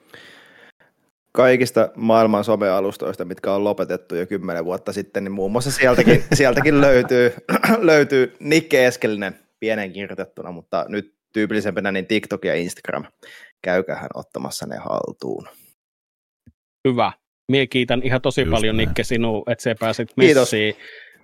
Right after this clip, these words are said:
Speaker 2: Oli tosi kiva höpötellä siukaa, nauhoitella näitä näin.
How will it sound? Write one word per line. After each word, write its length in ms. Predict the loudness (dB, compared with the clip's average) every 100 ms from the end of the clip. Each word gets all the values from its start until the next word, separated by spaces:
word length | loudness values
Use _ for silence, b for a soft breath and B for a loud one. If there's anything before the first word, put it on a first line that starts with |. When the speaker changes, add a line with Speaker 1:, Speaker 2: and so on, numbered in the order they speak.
| -2
Speaker 2:
Oli 160 | -2 -2 _ _ _ -2
tosi 220 | 0 0
kiva 240 | 2 0
höpötellä 400 | 0 -2 -2 -4
siukaa, 480 | -2 -4 0 0 0
nauhoitella 520 | -2 -2 -2 -4 -4 -4
näitä 340 | -4 -4 -4
näin. 320 | -4 -4 -4